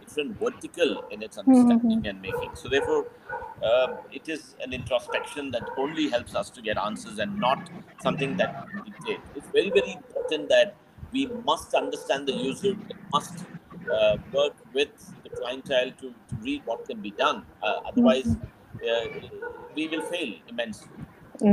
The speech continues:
Speaker 2: Yes, yes, surely that specifically forms the basis of all the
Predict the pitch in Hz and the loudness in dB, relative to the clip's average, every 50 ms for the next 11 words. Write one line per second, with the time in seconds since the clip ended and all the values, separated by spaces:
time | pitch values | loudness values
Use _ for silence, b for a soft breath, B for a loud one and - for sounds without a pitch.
0 | 196 208 185 180 185 - - - - 180 - - - - - - - - - 208 | 12 12 12 12 10 8 -2 0 4 4 4 4 4 -4 -8 -10 -10 6 12 12
1 | 185 175 180 180 180 190 185 196 190 190 196 - - - - - - - - - | 12 12 12 12 12 12 12 12 12 10 8 2 -6 -14 -16 -16 -16 -14 -14 -14
2 | - - 208 208 208 - 240 240 254 240 - - 240 240 214 214 220 233 233 - | 8 10 10 10 10 10 10 10 10 10 8 10 12 12 12 12 12 12 12 12
3 | 240 190 170 185 190 220 - 240 240 233 233 202 - 185 185 180 190 165 180 190 | 12 12 12 12 12 12 12 12 12 12 12 10 12 12 12 12 12 12 10 10
4 | 185 180 170 | 12 10 10